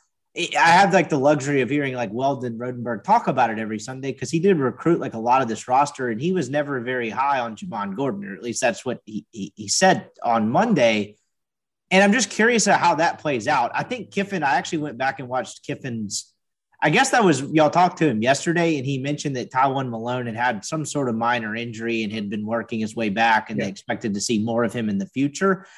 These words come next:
Speaker 1: So, like, that sounds like that's something that could come along, and he's a contributor four games in. Whereas the Jamon Gordon thing, I have no idea. I, I have no idea what that turns out to be, if anything. But I do know you don't recruit juco guys to sit. And if they, they don't have really the luxury of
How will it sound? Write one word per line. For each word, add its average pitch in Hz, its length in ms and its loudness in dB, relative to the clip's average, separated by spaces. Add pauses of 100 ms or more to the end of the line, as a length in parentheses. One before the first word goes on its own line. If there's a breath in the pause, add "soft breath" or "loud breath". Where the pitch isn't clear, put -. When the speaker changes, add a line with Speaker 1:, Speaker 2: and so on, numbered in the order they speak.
Speaker 1:
So, 202 160 0
like, 175 240 0
that 311 200 2
sounds 208 320 -2
like 165 160 -2
that's 170 220 0
something 170 400 -4
that 143 120 -4
could 110 160 -10
come 160 200 -4
along, 135 480 0
and 117 80 -10
he's 135 200 -8
a 127 60 -8
contributor 120 600 -2
four 151 280 -2
games 170 340 -2
in. 185 200 -2 (220 soft breath)
Whereas 175 220 0
the 147 100 -4
Jamon 165 480 0
Gordon 160 300 -2
thing, 120 180 -8
I 131 200 0
have 147 180 0
no 123 160 -6
idea. 104 480 -8
I, 123 100 0
I 147 180 2
have 151 120 0
no 156 120 2
idea 139 280 0
what 139 220 -6
that 139 200 -2
turns 131 220 -8
out 131 220 -2
to 117 40 -10
be, 127 140 -4
if 107 120 -6
anything. 123 480 -8 (240 soft breath)
But 151 120 4
I 147 80 6
do 190 200 6
know 175 120 6
you 165 140 8
don't 160 200 4
recruit 143 360 0
juco 143 440 0
guys 123 220 0
to - 80 -10
sit. - 500 -4 (220 soft breath)
And 143 160 -2
if 120 240 -6
they, 156 160 0
they 147 180 -2
don't 170 160 -2
have 151 240 -2
really 147 200 -2
the 120 120 -6
luxury 117 720 -6
of 110 260 -8